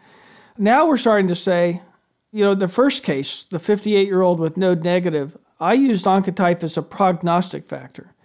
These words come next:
And I said very carefully, even if chemotherapy works, it can't help enough patients to make it worthwhile because her prognosis is so good. Okay, you've just taken a thirty-eight-year-old woman and given her a single positive node.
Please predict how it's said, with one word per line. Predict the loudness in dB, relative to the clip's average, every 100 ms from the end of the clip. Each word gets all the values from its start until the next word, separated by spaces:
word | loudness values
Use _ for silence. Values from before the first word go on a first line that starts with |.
| _ _ _ _ _
And | -2 0
I |
said | 2 0 2
very | 2 0
carefully, | 0 -2 0 -4 -2
even | 0 2 2
if | 0
chemotherapy | -2 0 0 0 0 0 -2
works, | -2 -2 -2 -8 -10
it | -8 -10
can't | -4 -4 -2
help | 0 0 -2
enough | -6 -2 -2 -4
patients | -6 -6 -6 -10 -12 -14
to | -8
make | -8 -6
it | -6
worthwhile | -6 -6 -4 -2 -2
because | -6 -8
her | -8
prognosis | -4 -4 -2 -2 -2 -4 -12 -14
is |
so | -12 -12
good. | -12 -18 -20 _ _ _ _ -20 -20 -20 _ -6
Okay, | 0 2
you've | 4 2
just | 0 0
taken | 0 2
a | -2
thirty-eight-year-old | 0 0 2 2 0 -2 -2
woman | -2 -2 -4
and | -6
given | -4 -2 -2
her | -4
a |
single | -4 -6 -4 -4
positive | -2 -2 -4 -8 -6
node. | -4 -4 -8